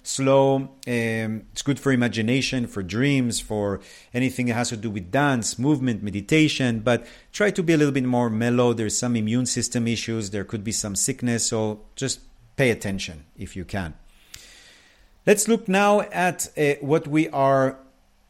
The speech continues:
expecting this week, which is entrance of the year of the dragon.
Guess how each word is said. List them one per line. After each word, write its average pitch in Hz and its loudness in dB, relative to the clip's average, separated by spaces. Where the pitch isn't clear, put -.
expecting 180 2
this 123 -2
week, 123 2
which 127 -2
is 131 0
entrance 127 -2
of 120 -4
the 110 -4
year 120 0
of 107 -2
the 110 -4
dragon. 92 -4